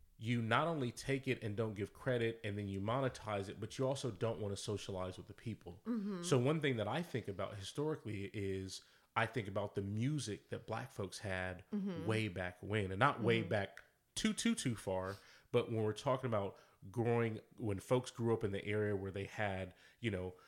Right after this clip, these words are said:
Speaker 1: the little juke joints and those
Speaker 2: Mm-hmm.
Speaker 1: places like that, where Black folks developed this music that was lively, that was fun. And during that time,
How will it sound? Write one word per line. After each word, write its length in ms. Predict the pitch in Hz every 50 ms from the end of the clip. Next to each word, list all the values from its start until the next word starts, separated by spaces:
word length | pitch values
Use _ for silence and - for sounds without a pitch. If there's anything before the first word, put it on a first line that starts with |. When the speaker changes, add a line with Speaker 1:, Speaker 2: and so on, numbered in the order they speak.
| - _ -
Speaker 1:
the 60 | 113
little 220 | 110 107 107 107 92
juke 280 | 87 101 123 156 147 107
joints 520 | 107 110 123 117 117 117 113 92 - -
and 120 | 107 98 104
those 180 | 107 113 107
Speaker 2:
Mm-hmm. 80 | 101 92
Speaker 1:
places 240 | 101 101 98 95 95 95
like 220 | 95 95 87 -
that, 260 | 123 127 135 113 -
where 300 | 104 101 98 95 92 92 - - - - _ _ _ _ _ _ -
Black 280 | 98 123 117 123 123 -
folks 200 | 131 120 - -
developed 400 | 117 87 113 107 110 110 - -
this 180 | 101 - -
music 360 | 107 107 110 104 98 110 -
that 140 | - 85 80 90
was 140 | 98 92
lively, 600 | 104 101 113 123 127 127 127 123 107 117 117 113
that 200 | - - 92 82
was 140 | 85 98 -
fun. 540 | - - 127 127 120 117 113 110 107 104 101 - - - - _ _ _ -
And 400 | 117 104 101 98 95 95 95 92 - _ _ _ _ _ _ _ _ 120
during 320 | 110 113 139 139 139 131 120
that 180 | 113 110 110 -
time, 500 | - 170 190 180 147 123 120 110 107